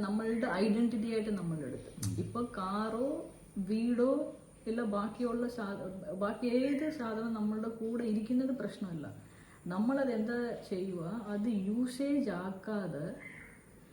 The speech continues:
Speaker 1: this is all me. ഞാൻ ഓടിയിൽ പോയെങ്കിൽ എനിക്കൊരു സൊസൈറ്റിയിൽ ഒരു അന്തസ്സുണ്ട്. ഞാൻ ഒരു യാച്ച് എടുത്തിട്ട്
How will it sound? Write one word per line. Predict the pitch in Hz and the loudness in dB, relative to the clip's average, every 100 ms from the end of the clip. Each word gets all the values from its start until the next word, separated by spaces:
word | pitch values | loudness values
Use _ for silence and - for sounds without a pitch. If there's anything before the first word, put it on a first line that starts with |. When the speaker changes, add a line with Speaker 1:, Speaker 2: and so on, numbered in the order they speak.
| - - 175 | -16 -4 0
Speaker 1:
this | 220 - | 2 4
is | 240 202 | 2 4
all | 202 226 254 202 | 4 4 6 6
me. | 214 - - - - 190 | 4 2 -8 -12 -4 -2
ഞാൻ | 185 233 247 214 | 0 2 4 4
ഓടിയിൽ | 220 247 247 208 | 4 4 4 2
പോയെങ്കിൽ | 196 196 196 294 - - - 190 | -2 -2 -2 -4 -6 -14 -6 2
എനിക്കൊരു | 226 247 247 226 311 - - - - - | 4 4 2 2 0 -4 -14 -18 -20 -8
സൊസൈറ്റിയിൽ | 214 208 214 208 220 247 | -6 0 0 0 -2 -2
ഒരു | 214 | -2
അന്തസ്സുണ്ട്. | 165 170 196 - 170 160 151 - - - - - - - 185 | -2 -2 -4 -6 -4 -4 -6 -10 -16 -20 -20 -20 -14 -8 -4
ഞാൻ | 190 214 240 294 294 - - - - - - - - - - - | -2 2 2 2 0 -6 -18 -20 -20 -20 -20 -20 -20 -20 -20 -2
ഒരു | 208 208 214 214 196 - - - - - 190 | 2 4 4 2 0 -6 -10 -18 -18 -6 -2
യാച്ച് | 202 214 220 | 0 0 0
എടുത്തിട്ട് | 190 185 185 | 0 -2 -4